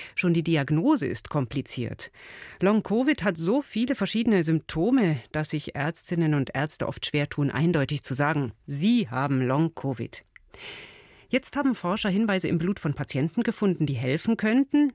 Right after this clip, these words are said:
Wie? Darüber spreche ich gleich mit einem Long-Covid-Experten. Die wichtigsten Fakten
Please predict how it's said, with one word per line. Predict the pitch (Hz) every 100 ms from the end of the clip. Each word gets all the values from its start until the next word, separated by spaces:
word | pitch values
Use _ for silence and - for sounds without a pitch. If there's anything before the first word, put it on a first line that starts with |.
| -
Wie? | 151 214 294 294
Darüber | 170 160 226 240
spreche | 185 - 180 -
ich | 135 - -
gleich | 143 135 226 294 -
mit | 208 196
einem | - 196 208 196
Long-Covid-Experten. | 185 196 208 - 208 226 - - 175 190 254 240 - - - - -
Die | 190
wichtigsten | 262 - - -
Fakten | - 277 - - 175 139